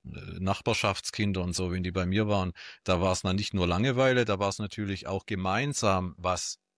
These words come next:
Verbotenes oder wo, wo man nicht unter Beobachtung stehen zu konsumieren, wo keiner Einblick hatte, was machen die denn da eigentlich den ganzen Tag? <laughs> Und haben wir's, haben wir halt entsprechend viel Eis gegessen. Also da war der Spruch, wenn du lieb bist, bist, bekommst du auch ein Eis, ganz anders.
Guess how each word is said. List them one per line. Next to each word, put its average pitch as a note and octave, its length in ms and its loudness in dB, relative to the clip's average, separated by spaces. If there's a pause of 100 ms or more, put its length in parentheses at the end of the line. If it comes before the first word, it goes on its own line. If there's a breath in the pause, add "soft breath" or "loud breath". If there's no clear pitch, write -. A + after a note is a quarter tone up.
(280)
Verbotenes E2+ 880 0 (380 loud breath)
oder F2 260 2
wo, F2 180 2
wo F2 160 2
man F2 180 2
nicht A2 220 0
unter F#2+ 220 2
Beobachtung G2+ 580 0
stehen F2 340 0
zu F#2 120 -2
konsumieren, G2 640 -2
wo F2+ 260 -2 (300)
keiner F2 420 -2
Einblick F2+ 380 -2
hatte, A#2 240 4 (320 loud breath)
was F2 180 -2
machen B2+ 300 0
die G2+ 140 0
denn E2+ 160 2
da D#2 120 0
eigentlich D#2+ 260 -2
den E2+ 80 -2
ganzen E2 320 4
Tag? E2+ 300 4
<laughs> - 120 -4
Und G#2 180 2
haben A2 180 2
wir's, - 320 0 (420 loud breath)
haben G2 100 2
wir G2 80 4
halt G#2+ 140 4
entsprechend A2 460 2
viel B2 160 4
Eis D#3 220 4
gegessen. F#2+ 560 2
Also F#2 240 0
da G2 120 4
war G2+ 140 4
der G#2 160 2
Spruch, - 300 -4
wenn G#2+ 140 2
du G2 100 2
lieb B2 220 -2
bist, - 380 -2
bist, D3 260 0
bekommst A2+ 380 -2
du G#2 40 4
auch F#2+ 160 2
ein G2+ 80 0
Eis, G#2 320 0
ganz A2+ 200 -2
anders. C3+ 420 -2